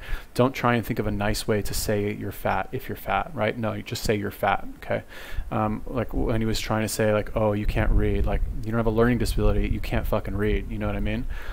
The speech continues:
Um, and I say to do this all the time, to speak in literal terms, because when you speak in literal terms,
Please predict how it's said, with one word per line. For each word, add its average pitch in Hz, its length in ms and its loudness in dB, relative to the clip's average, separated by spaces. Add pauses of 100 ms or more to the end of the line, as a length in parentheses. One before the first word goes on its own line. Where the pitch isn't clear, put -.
(340)
Um, 113 240 2
and 117 100 2
I 117 60 4
say 117 220 2
to - 100 -2
do 113 100 4
this 110 160 0
all 110 120 4
the - 80 2
time, 160 260 0
to - 100 0
speak - 280 0
in 113 160 2
literal 104 320 0
terms, - 500 -2
because 113 240 0
when 117 140 4
you 120 60 4
speak - 260 2
in 117 100 2
literal 113 260 2
terms, 147 460 2